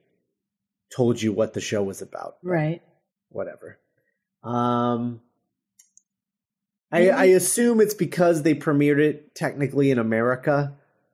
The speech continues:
Speaker 1: That's probably why it's so generic.
Speaker 2: Oh.
Speaker 1: Because they know that America has a long time to wait
Speaker 2: Right.
Speaker 1: before it actually premieres.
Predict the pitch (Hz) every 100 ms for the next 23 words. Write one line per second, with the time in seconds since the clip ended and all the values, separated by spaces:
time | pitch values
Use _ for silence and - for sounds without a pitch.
0 | _ _ _ _ - 117 - - 117 117
1 | 120 123 107 113 113 113 - 113 110 104
2 | 107 123 - - _ _ _ _ _ 196
3 | 185 185 196 190 180 175 _ _ _ _
4 | _ _ _ _ - 120 147 120 107 -
5 | 120 120 117 113 110 110 113 113 113 110
6 | 98 98 101 104 104 98 113 104 104 92
7 | 104 120 - 214 170 160 - - - 104
8 | 101 110 - 101 104 104 110 127